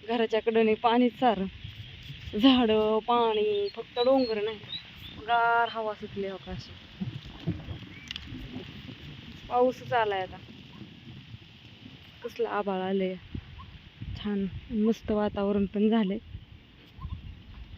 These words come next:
आंब्याचं झाड मात्र मस्त उभा केलंय, पण येतंय का नाही काय माहित नाही, कारण का सुकायला लागले. त्याचे पालं हे, कारण का मुळ्या कशाही केल्या तर ते कलांटय जातं याच वर.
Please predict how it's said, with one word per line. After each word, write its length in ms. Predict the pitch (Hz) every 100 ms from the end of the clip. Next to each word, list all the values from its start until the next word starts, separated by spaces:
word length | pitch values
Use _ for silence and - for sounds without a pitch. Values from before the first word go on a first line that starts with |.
| - - - - -
आंब्याचं 440 | 226 233 220 220
झाड 180 | 226 220
मात्र 340 | 214 214 - 208
मस्त 240 | 220 214
उभा 200 | 240 226
केलंय, 280 | 226 226 202
पण 240 | 190 214 233 - - - - - - -
येतंय 320 | 240 240 226
का 120 | 208 214
नाही 160 | 208
काय 140 | 208 208
माहित 240 | 233 233 -
नाही, 160 | 180 160 - - - - - - -
कारण 220 | 208 202
का 160 | 190 208
सुकायला 600 | - 262 - 214 214 214
लागले. 460 | 226 196 180 180 170 143 - - - - - - - - - - - - - - - - - -
त्याचे 180 | 214 190
पालं 400 | 185 226 214 196
हे, 160 | 185 185
कारण 260 | 196 196
का 120 | 180
मुळ्या 360 | 196 226 233 220
कशाही 400 | 214 226 220 226
केल्या 240 | 226 214
तर 200 | 185 202
ते 160 | 185 202 208 - - -
कलांटय 500 | 226 226 208 208 196
जातं 320 | 190 220 208 202
याच 240 | 196 -
वर. 180 | 190